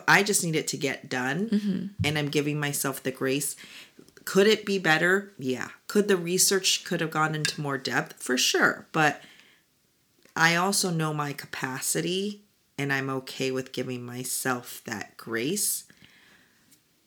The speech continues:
Speaker 1: We, especially in our Korean community, we put a lot of pressure on ourselves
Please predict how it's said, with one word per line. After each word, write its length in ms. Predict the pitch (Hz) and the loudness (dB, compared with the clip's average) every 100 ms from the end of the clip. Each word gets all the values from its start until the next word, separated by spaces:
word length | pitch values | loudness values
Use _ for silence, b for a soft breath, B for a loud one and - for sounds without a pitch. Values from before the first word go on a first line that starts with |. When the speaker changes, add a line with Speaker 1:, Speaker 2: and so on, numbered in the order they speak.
| _ - | _ -8
Speaker 1:
We, 680 | 160 180 208 226 226 233 _ _ - | 0 2 4 2 -2 -6 _ _ -6
especially 600 | 147 - 196 208 185 156 | -4 0 2 2 0 -2
in 100 | 143 | -2
our 140 | 139 139 | -4 -8
Korean 460 | - 135 135 147 | -6 -6 -4 -4
community, 580 | 165 180 180 180 185 185 | -6 -6 -4 -4 -2 -2
we 160 | 175 160 | 0 -2
put 260 | - 214 | -2 -2
a 80 | 247 | -2
lot 300 | 160 143 151 | 0 0 -2
of 160 | 147 - | -4 -10
pressure 480 | - 139 - 139 | -8 -4 -4 -2
on 140 | 131 131 | -4 -6
ourselves 840 | 110 - - 120 120 151 143 - | -6 -4 -4 -6 -6 -6 -8 -10